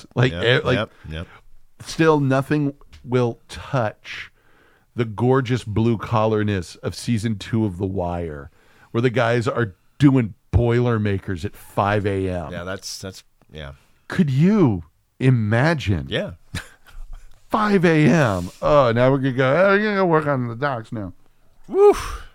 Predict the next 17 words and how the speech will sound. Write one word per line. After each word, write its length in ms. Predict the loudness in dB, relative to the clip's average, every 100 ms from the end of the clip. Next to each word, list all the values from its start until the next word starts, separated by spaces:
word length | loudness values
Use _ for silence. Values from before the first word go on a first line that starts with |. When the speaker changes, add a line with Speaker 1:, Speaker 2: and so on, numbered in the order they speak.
| _ _ _ _ _ -16
Speaker 1:
But, 380 | -2 2 2 0 _ -20 _ _
so. 440 | 4 4 4 0 0
Speaker 2:
That 180 | 0 2
second 300 | -2 -4 -6
season 260 | -10 -8
of 40 | -10
The 60 |
Wire, 300 | -8 -8 -10 -12
speaking 440 | -10 -10 -10 -14 -16 -2
Speaker 1:
Yeah. 280 | 0 2
Speaker 2:
as 100 | 0
an 80 | -4
aside, 500 | -12 -10 -8 -8 -12 -6
Speaker 1:
Uh-huh. 300 | 0 2 2 0 -6
Speaker 2:
man, 260 | -8 -8
it, 240 | -10 -12 -14
uh, 220 | -14